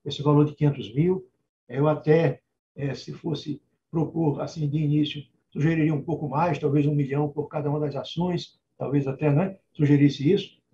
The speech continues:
mas, diante da proposta do ministro Cuquina, e acredito que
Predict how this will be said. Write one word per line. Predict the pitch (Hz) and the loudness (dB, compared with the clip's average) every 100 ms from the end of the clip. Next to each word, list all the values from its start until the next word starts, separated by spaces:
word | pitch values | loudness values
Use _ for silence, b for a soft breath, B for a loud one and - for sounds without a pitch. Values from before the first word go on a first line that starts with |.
| _ | _
mas, | - 190 214 - - _ - | 2 2 2 -2 -16 _ -4
diante | 139 170 | 0 2
da | 165 | 2
proposta | 165 170 - 147 151 | 0 0 2 0 2
do | 139 | 2
ministro | 139 - 190 | 2 0 -10
Cuquina, | - 156 196 226 220 _ _ | -2 0 2 2 -2 _ _
e | 147 131 143 147 - | -8 -2 0 0 -2
acredito | 147 151 139 151 151 | -6 -4 -2 -2 -4
que | - 143 147 | 0 2 2